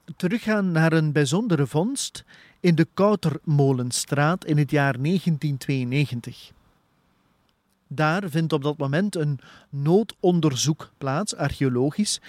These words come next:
ten gevolge van een verkaveling, om de grafheuvels uit de bronstijd en een nederzetting uit de latere ijzertijd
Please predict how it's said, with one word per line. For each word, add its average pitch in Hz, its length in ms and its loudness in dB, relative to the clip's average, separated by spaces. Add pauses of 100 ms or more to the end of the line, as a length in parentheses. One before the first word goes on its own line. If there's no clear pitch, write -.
(260)
ten 190 120 4
gevolge 165 480 2
van 165 160 2
een 143 220 0
verkaveling, 139 720 -4 (540)
om 147 160 0
de 139 100 0
grafheuvels 165 920 2 (800)
uit 160 420 0
de 147 120 4
bronstijd 180 920 0 (380)
en 170 180 4
een 151 160 4
nederzetting 160 840 0
uit 143 360 -2
de 135 120 0
latere 151 580 0
ijzertijd 135 1000 -4